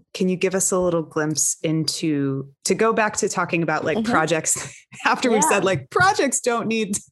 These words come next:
Speaker 1: <laughs> don't need any
Speaker 2: <laughs>
Speaker 1: kind of, like,
Speaker 2: Well,
Speaker 1: but,
Speaker 2: no.
Speaker 1: but, like, y-, you know, I, I know that, I know that you have certain projects in mind, and I'm wondering if you just talk, like, a little bit about what it is that you've got going right now.
Speaker 2: Yes. Um, I think it's totally fine. You know,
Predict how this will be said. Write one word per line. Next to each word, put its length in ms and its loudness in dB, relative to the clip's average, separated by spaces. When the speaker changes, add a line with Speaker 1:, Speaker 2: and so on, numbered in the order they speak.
Speaker 1:
<laughs> 400 -10
don't 200 4
need 200 4
any 360 2
Speaker 2:
<laughs> 40 -2
Speaker 1:
kind 340 -2
of, 140 0
like, 260 2
Speaker 2:
Well, 260 0
Speaker 1:
but, 160 4
Speaker 2:
no. 140 4
Speaker 1:
but, 180 2
like, 220 0
y-, 80 -2
you 280 0
know, 180 -4
I, 260 2
I 20 2
know 200 2
that, 240 0
I 80 0
know 160 0
that 100 -2
you 160 -2
have 140 -6
certain 260 -2
projects 420 -2
in 140 -2
mind, 220 -2
and 100 -2
I'm 80 -2
wondering 220 -4
if 100 -12
you 60 -4
just 200 -4
talk, 240 -2
like, 220 -4
a 40 -4
little 340 -2
bit 280 -6
about 340 -4
what 160 -2
it 100 -4
is 180 -4
that 100 -10
you've 140 -8
got 260 -4
going 260 -6
right 220 -10
now. 340 -6
Speaker 2:
Yes. 760 -2
Um, 360 -6
I 100 0
think 180 -4
it's 160 -8
totally 280 -4
fine. 480 -8
You 120 -8
know, 300 -8